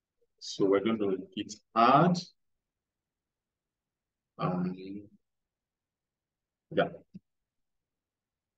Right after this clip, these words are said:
Git add. And then git commit hyphen M. And then git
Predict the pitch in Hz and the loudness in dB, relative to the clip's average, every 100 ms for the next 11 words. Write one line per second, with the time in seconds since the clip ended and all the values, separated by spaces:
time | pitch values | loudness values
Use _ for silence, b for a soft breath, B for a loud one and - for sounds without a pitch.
0 | _ _ _ - 101 - - 104 156 - | _ _ _ -10 -10 -8 0 2 2 0
1 | - _ _ _ _ _ _ _ _ _ | -8 _ _ _ _ _ _ _ _ _
2 | _ _ _ _ _ _ _ _ _ _ | _ _ _ _ _ _ _ _ _ _
3 | _ _ _ _ _ _ _ _ _ - | _ _ _ _ _ _ _ _ _ -8
4 | 98 101 - 113 113 - - - - _ | 0 0 0 0 0 -2 -10 -16 -20 _
5 | _ _ _ _ _ _ _ _ _ _ | _ _ _ _ _ _ _ _ _ _
6 | _ _ _ _ 101 95 117 160 - 104 | _ _ _ _ -8 -2 0 0 -4 -8
7 | 95 - 110 - - 143 143 160 - _ | -8 -8 -8 -8 -4 0 2 0 -4 _
8 | _ _ _ _ _ _ _ _ _ _ | _ _ _ _ _ _ _ _ _ _
9 | _ _ _ _ _ _ _ _ _ _ | _ _ _ _ _ _ _ _ _ _
10 | _ _ _ _ _ _ _ _ _ _ | _ _ _ _ _ _ _ _ _ _
11 | _ _ _ _ _ _ _ _ _ _ | _ _ _ _ _ _ _ _ _ _
12 | _ _ _ _ _ _ 107 98 98 95 | _ _ _ _ _ _ -10 -4 -2 -2
13 | 95 104 104 104 104 | -4 -4 -2 -4 -6